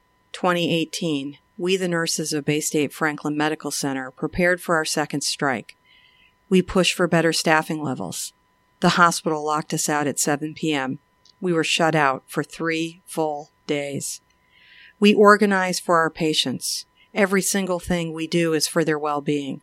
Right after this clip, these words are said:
Not just locked out of the units, we were locked out of caring and protecting, out from the bedside, out of everything we live for,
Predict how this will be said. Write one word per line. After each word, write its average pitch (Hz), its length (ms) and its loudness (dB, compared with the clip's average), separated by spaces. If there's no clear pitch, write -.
Not 208 260 4
just - 320 2
locked 170 300 4
out 165 160 2
of 147 80 -2
the 147 100 -4
units, 151 580 -2
we 196 140 2
were 180 160 2
locked 170 340 4
out 165 140 2
of 135 120 -6
caring 180 540 -4
and 170 160 0
protecting, 156 640 0
out 180 220 4
from 180 260 -2
the 165 80 -2
bedside, 143 640 -2
out 190 220 6
of 185 140 2
everything 175 440 0
we 156 140 -10
live 151 220 -6
for, 151 400 -6